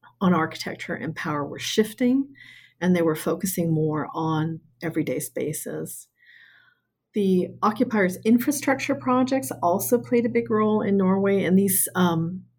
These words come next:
these kinds of projects tend to be less conspicuous as physical relics of the past, so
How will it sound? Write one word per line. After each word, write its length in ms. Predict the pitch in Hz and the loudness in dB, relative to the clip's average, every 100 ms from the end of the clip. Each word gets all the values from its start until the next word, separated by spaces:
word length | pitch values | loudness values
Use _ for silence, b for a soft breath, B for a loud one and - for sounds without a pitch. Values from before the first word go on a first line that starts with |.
| _ | _
these 180 | 185 240 | -2 0
kinds 280 | - 302 294 | 2 2 2
of 100 | 254 | 0
projects 580 | - 175 180 208 - - | 0 -2 2 0 -2 -6
tend 240 | - 185 | 2 2
to 80 | 185 | 2
be 200 | 185 170 | 0 0
less 260 | 170 151 - | 0 -2 -4
conspicuous 1000 | - 185 - - 208 - 277 285 311 - | -4 -4 -4 -2 -4 -2 0 0 0 -2
as 240 | - 190 | -2 -2
physical 520 | - 196 202 190 175 170 | 0 -2 -2 -4 -6 -2
relics 440 | 170 180 180 - | -2 0 -2 -6
of 80 | 165 | -10
the 100 | - | -12
past, 520 | - 175 170 254 262 | -4 -2 0 0 0
so 240 | 208 165 | -2 -4